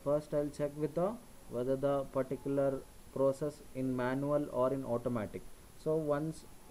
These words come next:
the switch is open, it means the motor is in off position, and when the switch is closed, that indicates the motor is, the process is going to start.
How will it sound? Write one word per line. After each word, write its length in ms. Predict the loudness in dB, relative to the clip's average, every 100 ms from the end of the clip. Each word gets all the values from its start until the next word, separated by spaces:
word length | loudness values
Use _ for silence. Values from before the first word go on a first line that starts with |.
| -12 -6 -2
the 100 | -2
switch 380 | 0 -2 0
is 200 | -2 -2 -2
open, 520 | 2 2 2 2 0 -4 -6
it 160 | -4
means 360 | -2 0 0 -4 -16 -18 -14 -4
the 100 | -4 -6 -6
motor 400 | 0 2 4 4 4
is 280 | 2 0 -8
in 200 | -6 -6 -4
off 220 | -2 -2 -2
position, 500 | 0 0 0 -2 -6 -4
and 160 | -4 -2
when 120 | -2
the 80 | -4
switch 300 | -4 -4 -4
is 160 | -10 -8
closed, 500 | 0 4 4 2 0 -14 -16 -16 -6
that 180 | -4 -2
indicates 600 | -2 0 0 -2 -4 -16 -14 -6
the 80 | -2
motor 420 | 0 -2 0 0
is, 260 | 0 -2 -12 -16 -16 -18 -18 -14 -2
the 440 | 2 2 0 -2 -4 -10 -18 -18 -18 -10
process 400 | 0 0 0 -4
is 100 | -4
going 280 | 2 2 2
to 240 | 0 0 -2
start. 400 | -4 -2 -2